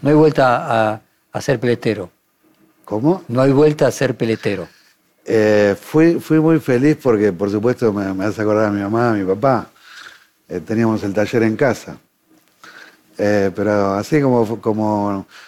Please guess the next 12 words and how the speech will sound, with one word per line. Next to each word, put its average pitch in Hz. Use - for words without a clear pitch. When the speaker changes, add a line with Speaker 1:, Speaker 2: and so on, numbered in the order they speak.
Speaker 2:
fui, 117
este, 92
hacía 101
sac-, 107
sacos 107
y 104
tapos 110
de 110
piel, 151
teníamos 110
un 104
kiosco. 104